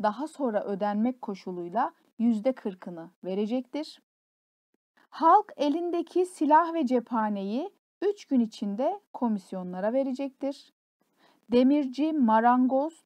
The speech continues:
dökümcü, saraç ve araba yapan esnaf ordu emrine alınacak ve askeri malzeme üretiminde çalışacaktır. Taşıt sahipleri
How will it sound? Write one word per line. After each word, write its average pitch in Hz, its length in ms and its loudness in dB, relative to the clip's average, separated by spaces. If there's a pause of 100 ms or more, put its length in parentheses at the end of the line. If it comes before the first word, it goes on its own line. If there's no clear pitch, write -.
dökümcü, 240 680 2
saraç 247 640 -2
ve 339 80 0
araba 220 380 2
yapan 226 380 -2
esnaf 320 480 -4 (500)
ordu 294 340 4
emrine 254 480 0
alınacak 190 760 -2
ve 277 140 -2
askeri 269 540 -2 (220)
malzeme 247 540 0
üretiminde 214 600 -4
çalışacaktır. 269 920 -6 (840)
Taşıt 320 320 0
sahipleri 339 760 0